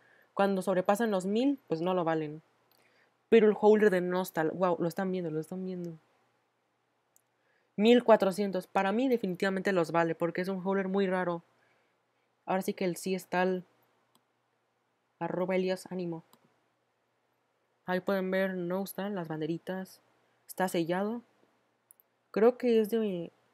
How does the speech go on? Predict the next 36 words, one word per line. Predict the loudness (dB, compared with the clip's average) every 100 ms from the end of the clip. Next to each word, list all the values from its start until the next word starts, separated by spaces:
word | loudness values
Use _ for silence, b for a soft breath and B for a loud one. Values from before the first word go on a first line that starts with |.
| _ _ _ _ _ _ _ _ _ 4
hemos | 6 6
visto | 6 4
varias | 4 4 2
publicaciones | -2 0 -2 -2 -4
así | -4 -6
con | -2 -2
este | -2 -4
fondo. | -6 -6 -6 -6 2
Creo | 4 6
que | 6
es |
del | 4 0
mismo | -4 -4
vendedor, | -4 -4 0 0 -2
¿no? | -10 -14 -18 _ _ _ _ _ _ _ _ -4
No | -2
sé, | -2
si | -2
ustedes | -2 4 4 4 -8
ven | -4 -4
ese | -4
detalle, | -4 -4 -2 0 -2
por | -4
favor | -4 0
díganme | 0 0
en | -4
los | -6 -6
comentarios, | -8 -6 -4 -4 -4
pero | -4
creo | -2 -4
que | -4
sí | -4
es |
el | -4
mismo | -6 -6 -6
vendedor. | -6 -2 -2 -2